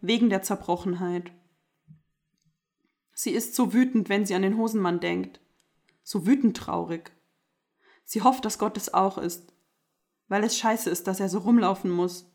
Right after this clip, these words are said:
so einsam. Und andere Menschen auf ihn herabblicken und denken, der hat es nicht geschafft. Dabei ist doch das ganze Spiel scheiße, dass man es überhaupt schaffen muss.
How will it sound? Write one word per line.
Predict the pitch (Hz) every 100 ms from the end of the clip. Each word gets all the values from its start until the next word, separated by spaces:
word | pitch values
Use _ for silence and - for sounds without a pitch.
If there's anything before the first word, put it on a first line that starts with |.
| _
so | - 180
einsam. | 175 196 190 170 175 180 - _ _ _ -
Und | 196
andere | 220 254 254
Menschen | 214 226 208
auf | 196 214
ihn |
herabblicken | 214 190 208 214 208 208
und | 175 180
denken, | 190 202 202 196 190 _ _ _ -
der | 196 208
hat | 196
es | 185
nicht | 208 -
geschafft. | - 190 196 180 - - _ _ _ _ _ _ _ _ _ _
Dabei | 185 202
ist | 202 -
doch | 214
das | - 226
ganze | 214 202 220
Spiel | - 269 294
scheiße, | - 180 190 - 190 185 - _ _
dass | - 190
man | 208
es | 208
überhaupt | 214 214 220 220
schaffen | - - -
muss. | 202 208 208 - -